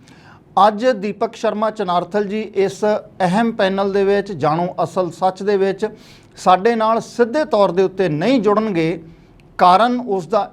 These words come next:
ਇਹ ਹੈ ਕਿ ਪੰਜਾਬ ਦੀ ਇਸ ਵੇਲੇ ਸਭ ਤੋਂ ਵੱਡੀ ਤਰਾਸਦੀ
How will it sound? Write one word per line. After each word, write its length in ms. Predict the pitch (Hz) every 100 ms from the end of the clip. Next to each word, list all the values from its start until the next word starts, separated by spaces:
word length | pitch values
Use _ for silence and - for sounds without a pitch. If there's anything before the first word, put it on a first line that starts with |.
| -
ਇਹ 220 | 240 240
ਹੈ 220 | 185 208
ਕਿ 180 | 214 226
ਪੰਜਾਬ 640 | - 196 165 170 175 175
ਦੀ 120 | 202 214
ਇਸ 400 | - 190 185 196
ਵੇਲੇ 220 | 196 196
ਸਭ 280 | - 226 220
ਤੋਂ 260 | - 226
ਵੱਡੀ 540 | 175 156 147 202 139 - - - - - - - - - - -
ਤਰਾਸਦੀ 720 | 202 180 180 147 180 220 226